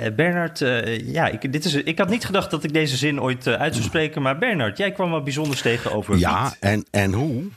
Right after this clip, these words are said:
Speaker 2: Eh, ik ben daarop gewezen door een vriend die woont in Sacramento, in, eh, Californië, in de hoofdstad van Californië. En die wees maar erop, die stuurde een berichtje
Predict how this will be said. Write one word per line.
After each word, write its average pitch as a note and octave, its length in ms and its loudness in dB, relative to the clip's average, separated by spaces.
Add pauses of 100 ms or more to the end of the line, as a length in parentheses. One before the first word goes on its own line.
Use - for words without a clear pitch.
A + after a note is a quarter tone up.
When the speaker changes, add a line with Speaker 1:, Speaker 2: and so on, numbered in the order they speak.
(520)
Speaker 2:
Eh, G2 180 6
ik A#2+ 280 0
ben B2+ 140 2
daarop A#2 260 -2
gewezen C3 520 0
door A2 300 0
een F2+ 180 2
vriend C3+ 380 0
die G2 120 0
woont F2+ 300 2
in E2+ 200 0
Sacramento, G2+ 920 0
in, D2 240 -2
eh, C2+ 140 -2
Californië, C2+ 540 0
in G2 60 0
de D#2 60 0
hoofdstad D2+ 360 0
van - 100 -8
Californië. E2 640 2 (440)
En G#2 140 4
die E3+ 160 2
wees C3 220 2
maar D2+ 160 0
erop, F2+ 320 -4
die G2+ 120 0
stuurde G2+ 380 2
een D#2+ 260 -2
berichtje A#2+ 440 -2